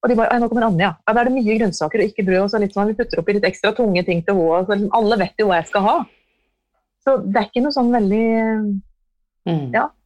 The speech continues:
Speaker 1: en får lov til å leve dette livet, og være seg selv, og ikke prøve å være noe annet, for det er det siste jeg vil, altså. Prøve å
Speaker 2: Fantastisk.
Speaker 1: late som jeg er noen annen, og da, da blir det også åpenhet. De du møter tør også å åpne seg.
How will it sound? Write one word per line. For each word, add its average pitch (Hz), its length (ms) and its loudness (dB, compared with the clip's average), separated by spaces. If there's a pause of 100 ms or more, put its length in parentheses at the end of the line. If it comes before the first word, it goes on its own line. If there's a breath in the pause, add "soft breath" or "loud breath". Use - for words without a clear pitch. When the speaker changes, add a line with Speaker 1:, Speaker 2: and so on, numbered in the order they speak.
(120)
Speaker 1:
en 247 100 -4
får 277 140 0
lov 220 220 0
til 285 100 -2
å - 20 0
leve 208 300 0
dette 240 220 -4
livet, 214 300 0 (120)
og 226 240 0
være 175 320 -2
seg 240 160 -10
selv, 254 340 0
og - 60 -4
ikke 220 220 -8
prøve 226 160 0
å - 20 -2
være 202 160 0
noe 208 160 -2
annet, 185 160 -4
for 233 80 -8
det 208 60 0
er 208 100 0
det 240 80 -10
siste - 420 -14
jeg 185 120 0
vil, 190 180 0
altså. - 220 -8 (400)
Prøve 185 240 0
å 180 80 0
Speaker 2:
Fantastisk. 180 420 -6
Speaker 1:
late 202 420 -2
som 190 140 -4
jeg 185 80 2
er 160 60 -2
noen 185 180 0
annen, 160 180 -4
og 202 120 -2
da, 226 140 2 (540)
da 220 80 2
blir 190 200 0
det 196 100 0
også - 180 -8
åpenhet. 208 520 -4 (220)
De 190 100 0
du 180 80 2
møter 202 420 -2
tør 175 300 -6
også - 180 -10
å 175 140 2
åpne - 160 -20
seg. 196 160 -18